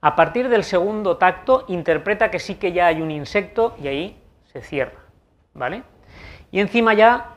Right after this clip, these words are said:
esto ya es un poco friki, conectamos la mimosa púdica con la planta carnívora, ¿eh? Y, ¿veis? Se transmiten señales eléctricas entre ellas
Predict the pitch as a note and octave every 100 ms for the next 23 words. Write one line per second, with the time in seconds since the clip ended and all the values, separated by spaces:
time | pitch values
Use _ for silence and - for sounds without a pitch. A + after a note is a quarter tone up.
0 | - D3 D#3+ D3 D3 D3 D#3 D3+ G#3+ -
1 | A3 - D#3+ D3+ D3 G#3+ F3+ D#3 C#3+ D#3+
2 | F#3 F3 G#3 G#3 G3+ G3 A3+ - - _
3 | _ F3 F#3 D#3 C3+ E3 E3 D3 B2+ A#2+
4 | A#2+ A2 G#2 A2 - _ - - - -
5 | - F#3 C4 _ _ _ _ _ _ _
6 | G3 A3+ - _ _ _ _ _ _ _
7 | _ _ _ - A3 - - - _ -
8 | - - - - - _ _ - - F3+
9 | D#3 D#3+ D#3 D3+ A#3+ D4 A#3+ D#3+ B2+ -
10 | D#3+ D#3 F#3 F#3+ D3+ D#3 E3+ E3+ D#3+ D3
11 | B2+ B2 D3+ B2+ A2+ C#3+ -